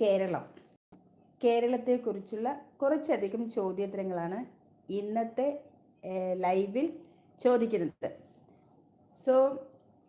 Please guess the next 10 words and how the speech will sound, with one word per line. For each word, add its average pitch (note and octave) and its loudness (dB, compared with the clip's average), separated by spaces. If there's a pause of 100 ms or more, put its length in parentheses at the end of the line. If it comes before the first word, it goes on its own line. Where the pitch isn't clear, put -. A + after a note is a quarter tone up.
(240)
അതുകൊണ്ട് C#4+ 8 (240)
ഓപ്ഷൻസ് E4+ 4
ഏതുമില്ല, A3+ 2 (640)
ഓരോ A#3 4 (140)
ചോദ്യത്തിനും F#3 -4 (220)
ഓരോ F3 0 (340)
ഉത്തരം. D#3+ -2 (2750)
അറിയാവുന്നവർക്ക് C#4 2 (100)
കമന്റ് G#3 2
ചെയ്യാം, B2 0